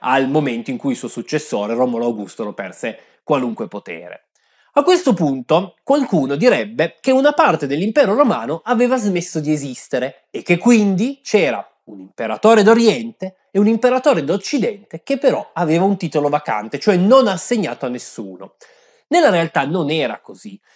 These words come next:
L'imperatore che noi definiamo romano d'Oriente considerava se stesso l'unico imperatore romano rimasto,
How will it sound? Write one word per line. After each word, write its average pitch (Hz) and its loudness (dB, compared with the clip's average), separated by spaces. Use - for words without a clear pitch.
L'imperatore 302 4
che - -8
noi 208 2
definiamo 170 0
romano 151 2
d'Oriente 123 -6
considerava 302 0
se 294 -4
stesso 180 -4
l'unico 247 0
imperatore 208 0
romano 190 0
rimasto, 147 -4